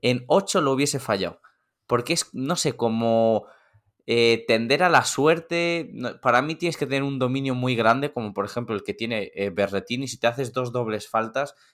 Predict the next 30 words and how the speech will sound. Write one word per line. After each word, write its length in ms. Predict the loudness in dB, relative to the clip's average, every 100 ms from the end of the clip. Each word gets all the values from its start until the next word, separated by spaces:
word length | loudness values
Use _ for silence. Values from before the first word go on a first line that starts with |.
| _
pero 100 | -6
te 60 | -4
has 80 | 0
jugado 240 | 2 4
tantos 360 | 2 2 -2 -6
segundos 320 | -6 -6 -6
servicios 520 | -6 -6 -8 -8 -6
y 40 | -4
atacas 420 | -2 -2 -4 -4
tan 180 | -2 -2
bien 140 | -4
con 120 | -4
el 60 | -6
segundo 280 | -6 -8 -10
servicio, 520 | -10 -10 -6 -6 -6 _ _ _
dices, 360 | -8 -6 -4 -4
"Sí, 160 | -4
bueno, 260 | 0 0 2
la 140 | 0
su-, 180 | -2 -4
la 160 | 0 0
doble 260 | 0 -2
falta 280 | -4 -4 -6
te 80 | -6
puede 180 | -6 -4
caer 200 | -4 -4
cuando 260 | -4 -2
más 180 | -2 -4
nervioso 440 | -6 -8 -8 -10 -14
estés". 360 | -8 -8 -8